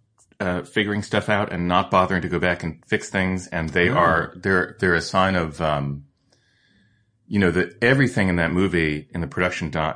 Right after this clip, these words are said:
Speaker 1: design, everything is sort of overly complicated and
Speaker 2: Mm-hmm.
Speaker 1: doesn't quite work right.
Speaker 2: Yeah.
Speaker 1: And nobody knows how to fix it. I mean, it's bureaucracy,
Speaker 2: Uh-huh.
Speaker 1: you know, and it's, and it's, uh, presumably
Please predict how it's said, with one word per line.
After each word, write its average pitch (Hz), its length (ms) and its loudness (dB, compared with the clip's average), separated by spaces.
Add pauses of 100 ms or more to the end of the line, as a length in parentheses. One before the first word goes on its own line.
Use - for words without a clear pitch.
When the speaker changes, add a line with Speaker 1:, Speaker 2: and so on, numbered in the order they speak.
Speaker 1:
design, 71 520 -4
everything 92 440 -2
is 73 220 -6
sort 80 160 -2
of 69 140 -8 (120)
overly 95 380 -2
complicated 92 680 -4
and - 120 -6
Speaker 2:
Mm-hmm. 90 60 4
Speaker 1:
doesn't 85 260 0
quite 82 360 -2 (720)
work 92 360 -2
right. 104 600 0
Speaker 2:
Yeah. 107 300 2 (100)
Speaker 1:
And 92 260 2
nobody 107 320 6
knows 104 260 4
how 98 140 0
to 85 60 0
fix - 360 -6
it. 127 140 -2
I 120 60 0
mean, 117 100 0
it's 110 120 -4
bureaucracy, 120 760 0
Speaker 2:
Uh-huh. 90 260 2 (320)
Speaker 1:
you 90 120 0
know, 78 240 0
and 87 140 0
it's, - 280 -6
and 95 140 2
it's, - 220 -4
uh, 78 280 0 (100)
presumably 87 600 0